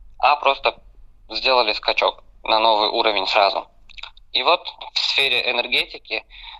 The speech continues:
я тоже думаю, что нам не нужно привязываться к углю, к тому, что у нас очень отличные запасы, а нужно просто сделать скачок на новый уровень.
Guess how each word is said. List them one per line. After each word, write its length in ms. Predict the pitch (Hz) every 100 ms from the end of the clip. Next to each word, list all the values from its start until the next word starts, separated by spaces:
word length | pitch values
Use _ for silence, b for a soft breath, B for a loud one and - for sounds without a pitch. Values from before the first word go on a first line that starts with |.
| _ -
я 120 | 131
тоже 260 | 151 131 123
думаю, 340 | 127 123 110
что 160 | - 107
нам 200 | 113 113
не 280 | 123 123 _ -
нужно 380 | 139 110 90 - - -
привязываться 720 | 117 120 117 104 98 - 95 -
к 460 | - 104 101 98 -
углю, 480 | 110 - 117 151 - _ _ -
к 60 |
тому, 220 | - 104 98
что 220 | - 98
у 40 |
нас 340 | 101 92 - - B B B
очень 300 | 101 104 104
отличные 520 | 101 - 113 - 98
запасы, 680 | 92 95 123 127 - 104 107 b b b b
а 100 | -
нужно 220 | 127 123
просто 300 | 120 160 143
сделать 340 | 120 127 123 -
скачок 400 | 117 - 147 -
на 100 | 107
новый 280 | 117 104 104
уровень. 320 | 101 87